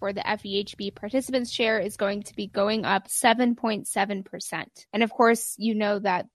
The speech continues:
that means, because it's an average, that not all plans are going to be increasing. Some are increasing more.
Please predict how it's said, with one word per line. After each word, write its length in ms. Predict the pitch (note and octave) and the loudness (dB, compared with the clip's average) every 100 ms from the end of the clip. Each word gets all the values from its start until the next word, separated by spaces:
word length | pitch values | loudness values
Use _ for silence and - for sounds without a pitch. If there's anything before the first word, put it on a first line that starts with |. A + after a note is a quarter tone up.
| - | -8
that 140 | G3 F#3 | -6 -4
means, 380 | G#3 G3+ - - | -4 -6 -8 -10
because 240 | G#3+ A3 | -4 -2
it's 120 | G#3 G3 | -4 -4
an 100 | - | 6
average, 560 | D#4 D4 C4 B3 A#3 | 8 8 6 4 2
that 180 | G#3 G3 | -2 0
not 380 | G3+ G#3 G#3+ - | 0 2 2 2
all 180 | G3+ F#3+ | 0 0
plans 460 | - G#3 G#3 G#3 | -4 -4 -4 -4
are 40 | F#3 | -4
going 280 | G3 G3 G3 | -4 -4 -8
to 100 | G3+ | -10
be 180 | F3+ | -6
increasing. 720 | B3+ B3+ B3+ A#3+ - A3+ G#3+ | -2 -2 -2 -4 -2 -2 -2
Some 300 | G#3+ G#3+ G3+ | -4 -4 -2
are 60 | F#3 | -4
increasing 460 | F#3+ F#3 F#3 - G#3+ | -6 -8 -12 -10 -2
more. 420 | C4+ B3+ A#3 | 4 4 4